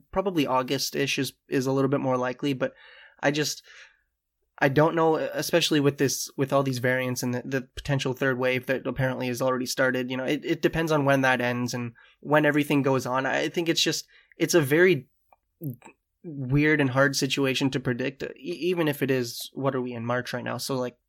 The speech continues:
three, four months away from now. I think it's just, it's a, it's a tough situation to predict.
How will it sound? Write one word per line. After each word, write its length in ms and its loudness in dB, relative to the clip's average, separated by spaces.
three, 200 0
four 200 0
months 240 -2
away 200 -6
from 160 -10
now. 100 -10
I 80 -6
think 180 -4
it's 140 -2
just, 300 -4
it's 200 -2
a, 180 2
it's 520 -4
a 60 4
tough 260 2
situation 600 2
to 80 -4
predict. 480 -2